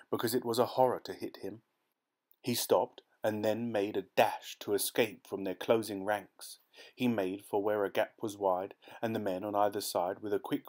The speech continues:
perception of the approach of his paces, rushed in on one another. He sprang forward and then saw he must be caught, and swish! The spade had struck.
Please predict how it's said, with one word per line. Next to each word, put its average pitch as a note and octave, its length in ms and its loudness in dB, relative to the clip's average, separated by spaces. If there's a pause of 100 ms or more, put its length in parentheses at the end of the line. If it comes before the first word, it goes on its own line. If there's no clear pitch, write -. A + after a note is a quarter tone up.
perception - 720 -2 (260)
of G#2 180 2
the A2 100 -2
approach A2 500 -2
of G2+ 100 -6
his G#2+ 160 -8
paces, G2 560 -4 (280)
rushed A#2+ 420 4
in G2+ 120 -2
on F#2 140 -6
one F#2 160 -6
another. F2 340 -8 (560)
He A#2+ 120 -8
sprang A2+ 360 2
forward F#2+ 380 -2 (200)
and G#2+ 240 -2
then A2+ 220 2
saw G2 320 2
he G#2+ 120 -4
must A#2+ 300 4
be G#2+ 80 -6
caught, G2 360 -4
and A2 160 0
swish! - 640 -6 (260)
The A2+ 100 -2
spade A2 380 2
had A2 160 -6
struck. - 460 -2